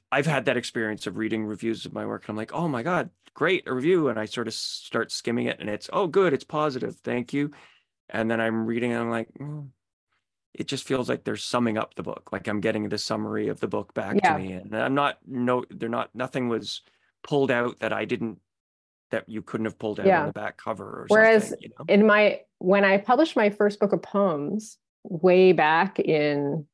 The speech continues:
Speaker 2: two thousand and six, um, this writer named Olivia Cole reviewed it for Books in Canada.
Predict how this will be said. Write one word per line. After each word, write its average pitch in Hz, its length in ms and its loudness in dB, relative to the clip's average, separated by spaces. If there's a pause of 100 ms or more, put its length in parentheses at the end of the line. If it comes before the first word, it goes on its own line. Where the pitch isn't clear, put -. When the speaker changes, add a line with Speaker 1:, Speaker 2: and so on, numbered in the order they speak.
(160)
Speaker 2:
two 170 120 0
thousand 156 380 0
and 143 240 -4
six, - 960 -4 (140)
um, 165 460 4
this 175 320 4 (840)
writer 196 320 8
named 196 280 6
Olivia 170 360 6
Cole 165 460 4
reviewed 156 460 4
it 147 200 2
for 151 360 2
Books 156 280 -2
in 156 120 0
Canada. 147 640 0